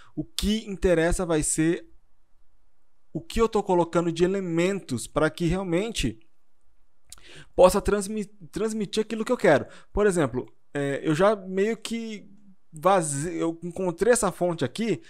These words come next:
a ZigRust, eu já meio que vazei a ideia de uma manuscrita aqui. Eu gostei dessa fonte aqui, eu achei bem interessante. Então vamos colocar um subtítulo aqui pra gente ver, ó. Grande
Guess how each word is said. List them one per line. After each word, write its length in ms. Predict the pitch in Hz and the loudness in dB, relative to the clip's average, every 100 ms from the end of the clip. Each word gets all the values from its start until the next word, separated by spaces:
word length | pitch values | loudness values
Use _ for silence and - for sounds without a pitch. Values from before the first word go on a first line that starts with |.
| - | -6
a 160 | 135 135 | -2 0
ZigRust, 1000 | 107 117 240 175 143 196 196 - - - - - - - | -2 -4 -2 0 2 2 0 -2 -6 -10 -12 -20 -20 -6
eu 160 | 165 170 | 2 4
já 180 | 170 202 | 4 4
meio 240 | 202 226 | 2 -2
que 120 | 208 | -4
vazei 580 | 214 240 226 170 156 240 | 2 6 6 4 2 4
a 60 | 254 | 4
ideia 480 | 196 185 185 214 220 | 4 6 8 8 4
de 220 | 196 226 | 0 -4
uma 160 | 220 | -2
manuscrita 760 | 214 214 240 - - 240 220 143 | 0 -2 -2 -2 0 0 0 -2
aqui. 420 | - 135 104 107 - - | -2 -4 -6 -8 -20 -8
Eu 100 | - | -4
gostei 500 | 139 185 180 - 226 | 2 2 2 6 6
dessa 280 | 240 175 - | 8 4 4
fonte 340 | 139 131 120 123 | 0 -4 -4 -6
aqui, 200 | 117 123 | -6 -4
eu 40 | |
achei 240 | 127 175 | -2 -4
bem 240 | 143 127 233 | -2 0 0
interessante. 800 | 233 160 123 117 113 104 - - - - - | 2 2 2 -2 -6 -12 -16 -20 -20 -20 -4
Então 160 | - | 2
vamos 160 | 220 254 | 4 6
colocar 260 | 233 190 160 | 4 4 0
um 80 | |
subtítulo 640 | 147 143 131 123 135 131 117 | -2 -2 -2 0 0 0 -2
aqui 160 | 110 170 | -4 -2
pra 100 | 170 | -2
gente 180 | 170 | 0
ver, 160 | 160 123 | 2 4
ó. 180 | 104 101 - - - - - - | 2 -2 -14 -20 -20 -20 -20 -20
Grande 1000 | 110 113 131 156 190 190 175 190 185 | -10 -6 -4 -4 -6 -8 -8 -8 -8